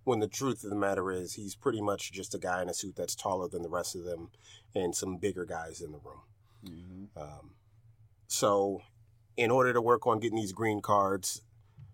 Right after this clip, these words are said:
Speaker 1: he enlists our guy Tate, who up until this point, I was like, "Okay, I could see Tate, his role, if they trim the other B S, um, his role could be the, you know,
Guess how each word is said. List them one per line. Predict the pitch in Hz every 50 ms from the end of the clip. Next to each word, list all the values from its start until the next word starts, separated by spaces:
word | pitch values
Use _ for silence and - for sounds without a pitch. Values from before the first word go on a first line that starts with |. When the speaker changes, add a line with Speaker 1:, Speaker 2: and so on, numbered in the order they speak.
| - - - _ _ _ _ - -
Speaker 1:
he | - 120 110 104 101 98 98 101 98 98 98 95 95 107 113 -
enlists | 107 104 98 98 104 110 - - -
our | 113 101 98 98
guy | 110 104 101 98
Tate, | - - 156 156 120 - - - _ _ _ - - -
who | - - 120 117 110 101 101 95 - - - - - - _ _ _ _ _ -
up | - 196 - -
until | 226 220 - 214 185
this | 160 190 190
point, | - - - 202 175 147 - -
I | 123 139
was | 160 156 131
like, | 131 117 101 - -
"Okay, | 123 147 143 - 135 117 110 104 101 98 - - _ - - _ - - - - -
I | 113 120 131
could | - 160 143
see | - - 202 165
Tate, | - - - 160 156 139 123 - - _ _ - - - - _ _ _ _ _ _ _ _ _ _ - - _ _ _
his | - - 175 175 143 -
role, | 120 107 113 127 123 120 107 98 92 90 85 - - _ - - - _ _ _ _ - _ _
if | - 107 98
they | - 113 101 98 - - -
trim | - - 156 143 139 131
the | 117 117
other | 98 117 123 117 104
B | 85 - 95 90 90
S, | 85 82 82 - - - - _ - - - - - - - -
um, | - 98 95 92 90 87 80 80 - - _ _ _ _ - _
his | - 170 160 151
role | 160 165 160
could | 156 - 151 120
be | 135 131 127
the, | 117 127 120 113 107 101 -
you | - 131
know, | 123 113 101 92 87 87 87